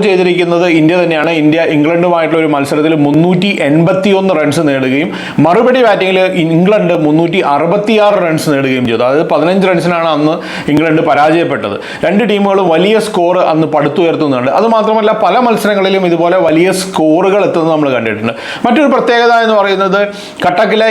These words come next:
ഈ ഒരു ക്ലൈമറ്റ്, ഈ സമയത്തുള്ള ഒരു ക്ലൈമറ്റ് എന്ന് പറയുന്നത് കുറച്ചൊരു, ആ,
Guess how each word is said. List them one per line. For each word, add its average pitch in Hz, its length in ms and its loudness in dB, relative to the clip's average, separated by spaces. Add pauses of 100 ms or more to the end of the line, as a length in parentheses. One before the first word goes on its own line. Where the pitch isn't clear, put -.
(140)
ഈ 208 40 2 (160)
ഒരു 202 120 2 (160)
ക്ലൈമറ്റ്, 180 500 0
ഈ 196 120 0
സമയത്തുള്ള 196 400 0
ഒരു 185 120 -2
ക്ലൈമറ്റ് 175 400 0
എന്ന് 180 120 2
പറയുന്നത് 170 420 0 (160)
കുറച്ചൊരു, 196 420 0 (360)
ആ, - 20 4